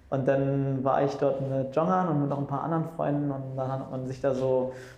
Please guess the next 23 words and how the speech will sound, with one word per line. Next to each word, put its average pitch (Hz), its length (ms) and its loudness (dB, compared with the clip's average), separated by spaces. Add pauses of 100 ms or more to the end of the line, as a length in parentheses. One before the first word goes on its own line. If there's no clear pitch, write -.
(200)
kennengelernt, 180 640 4
man 143 80 2
hat 143 180 0
was 151 160 -2
gegessen, 160 1000 0
die - 80 -8
Eltern 151 340 2
waren 143 160 2
auch 165 300 0
da 151 380 2 (400)
und, 139 280 2
äh, 139 220 4
seitdem 139 380 2
hat 139 140 0
man 139 120 0
sich 139 140 -4
dann 139 120 -4
öfter 139 240 -2
getroffen 139 460 -2
und 135 160 -4
hat 131 160 -6
dann 131 160 -6
so 131 460 -2